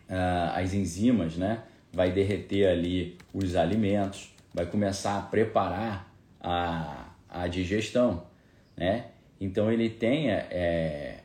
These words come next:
eles são misturados ali, né, despejados nessa primeira parte ali, depois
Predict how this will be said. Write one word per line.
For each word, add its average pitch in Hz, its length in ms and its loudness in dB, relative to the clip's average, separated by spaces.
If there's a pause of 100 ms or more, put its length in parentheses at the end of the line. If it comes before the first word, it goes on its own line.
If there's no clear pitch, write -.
(400)
eles 98 280 -2
são 120 140 0
misturados 110 920 2
ali, 87 280 0
né, 87 140 -2
despejados 92 680 -2
nessa 101 260 -4
primeira 104 380 0
parte 107 420 -4
ali, 92 240 -2
depois 95 480 -2